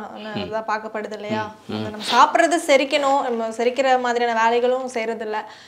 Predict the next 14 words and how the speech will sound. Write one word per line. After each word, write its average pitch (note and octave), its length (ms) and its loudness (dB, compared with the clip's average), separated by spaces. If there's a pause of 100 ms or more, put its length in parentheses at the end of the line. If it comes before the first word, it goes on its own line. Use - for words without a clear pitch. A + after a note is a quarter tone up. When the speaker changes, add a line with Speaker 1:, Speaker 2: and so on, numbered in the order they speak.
(140)
Speaker 2:
எக்ஸர்சைஸை D#4+ 560 2
நீங்க A3+ 200 -2
எப்படி A3+ 160 -6
பாக்குறீங்க? A3 340 -6
Speaker 1:
உடற்பயிற்சி F3 480 6
மிக C#3 180 8
மிக C3+ 180 4
முக்கியமானது. F2+ 580 0 (120)
But A#2 160 4
என்ன A2+ 280 8 (380)
வருத்தத்துக்குரிய A#2+ 540 6
செய்தி A2+ 220 8
என்று G#2+ 160 4
சொன்னால், G2+ 520 4